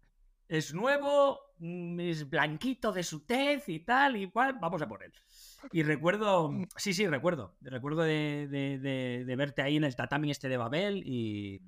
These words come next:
y que era, pues, venía de, no sé si venía, yo en esa época no sabía si venías de Estados Unidos o de Suecia, porque es, tus padres son suecos y, y, y sueco, o sea, suecos y americanos, ¿no?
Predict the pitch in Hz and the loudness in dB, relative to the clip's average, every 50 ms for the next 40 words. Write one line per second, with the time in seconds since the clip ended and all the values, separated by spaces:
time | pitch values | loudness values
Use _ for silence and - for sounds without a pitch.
0 | 90 _ _ - 117 107 131 123 127 127 127 120 120 123 113 - 120 110 - _ | -20 _ _ -14 -8 -2 -2 0 0 2 0 0 0 -2 -4 -6 -10 -14 -16 _
1 | _ - 113 110 117 117 120 131 135 135 127 131 127 127 127 127 123 123 120 117 | _ -18 -10 -8 -6 -4 -2 0 0 0 0 0 0 -2 -2 -2 -2 -2 -4 -4
2 | 117 117 120 - - 123 135 135 131 123 117 _ _ _ _ _ _ - 123 147 | -6 -8 -8 -8 -8 -6 -4 -4 -4 -4 -6 _ _ _ _ _ _ -4 -2 0
3 | 156 175 165 170 165 165 180 165 170 160 151 - 160 160 156 143 127 113 - 127 | 0 2 2 2 0 0 2 0 2 2 0 0 0 0 0 0 -2 -2 -2 -2
4 | 127 135 156 165 165 156 151 - - 165 160 143 - 143 160 185 202 208 208 - | -2 0 2 2 2 0 -2 0 0 0 0 0 -2 -2 -2 0 0 0 -2 -4
5 | _ _ _ _ _ _ _ _ - 135 135 127 123 120 - - 170 190 180 - | _ _ _ _ _ _ _ _ -8 -6 -4 -4 -4 -4 -2 -2 -2 -2 -2 -2
6 | 220 220 220 214 220 - _ _ _ _ _ _ _ _ _ _ _ _ _ _ | -2 0 0 0 -2 -6 _ _ _ _ _ _ _ _ _ _ _ _ _ _
7 | - - - 123 117 131 156 - - - 127 - _ _ - _ _ _ _ _ | -14 -10 -6 -2 -2 -2 -2 -2 -4 -10 -14 -20 _ _ -20 _ _ _ _ _
8 | _ - 143 127 - - 151 175 170 185 190 196 - - 202 202 196 254 240 202 | _ -10 -8 -4 0 0 0 2 2 0 0 -2 -2 -2 -2 -2 0 0 0 0
9 | 170 156 147 - 135 135 135 123 123 120 113 - 120 107 - 143 143 135 - 92 | 0 -2 -2 -4 -4 -4 -2 -2 -2 -2 -4 -4 -4 -4 -2 -2 -2 -2 -4 -8
10 | - - - 151 - 135 127 - 156 165 170 208 208 170 180 147 131 127 120 - | -14 -12 -10 -6 -4 -4 -4 -2 -2 -2 0 0 0 2 2 2 2 0 -2 -4
11 | 123 107 90 98 123 220 254 - | -6 -8 -8 -8 -8 -8 -8 -10